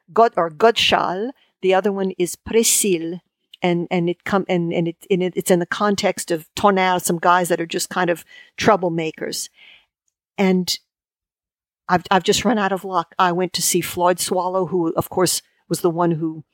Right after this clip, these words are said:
who put these records out, and Floyd knew, um, knew Mister Marcotte personally.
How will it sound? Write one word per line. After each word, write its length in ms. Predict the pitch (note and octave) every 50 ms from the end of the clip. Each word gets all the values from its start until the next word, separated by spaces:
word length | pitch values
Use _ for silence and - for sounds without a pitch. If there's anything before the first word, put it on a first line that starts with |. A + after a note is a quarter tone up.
| _ _ _ _ _ _ _
who 100 | - G#3+
put 200 | F3 - A3 G#3+
these 200 | - G3 F#3 D3+
records 380 | E3+ F3 F3 - - F3 - - -
out, 260 | D#3+ D#3+ D#3+ - - -
and 140 | - F3 D#3+
Floyd 380 | - - F3+ E3+ E3 E3 E3 F3
knew, 640 | F3 F3 F3+ F3+ F3+ F#3 G3+ G#3 A3 A3+ A3+ A3 - _ _ _ _ _ _ -
um, 460 | D3+ E3+ D#3+ D#3+ D#3 D#3+ E3+ - - _ _ _ _ _ _ _ _ -
knew 240 | E3+ E3 F#3+ G#3
Mister 220 | G3+ G#3 - - G3
Marcotte 540 | F#3 F#3 F3 - - - F#3 F3 - _ _
personally. 720 | - G3 F#3+ F3+ - - G#3+ G#3 G3+ G3+ G#3 G#3 G#3